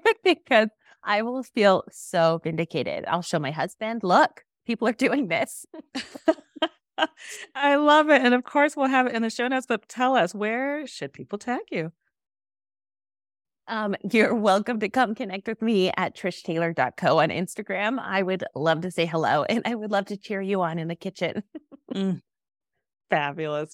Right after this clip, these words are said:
Speaker 2: fabulous, fabulous, fabulous. So, speaking of fabulous, you know my heart. I believe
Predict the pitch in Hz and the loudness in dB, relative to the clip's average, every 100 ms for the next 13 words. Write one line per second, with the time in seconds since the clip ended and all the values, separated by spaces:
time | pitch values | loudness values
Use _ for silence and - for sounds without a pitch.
0 | - 208 208 226 214 208 196 185 185 185 | 0 4 4 2 -6 -6 -2 -2 -2 -6
1 | 185 156 151 156 151 151 - 262 208 160 | -8 -10 -10 -8 -8 -8 2 6 6 4
2 | - _ _ _ - 226 233 214 185 185 | -8 _ _ _ -12 -10 -8 -8 -10 -10
3 | 175 180 180 180 180 - - _ _ - | -12 -10 -8 -8 -10 -16 -20 _ _ -6
4 | 202 202 185 175 160 160 156 156 175 196 | 0 2 2 2 0 0 -2 -2 -4 -2
5 | 196 185 175 | 0 0 -2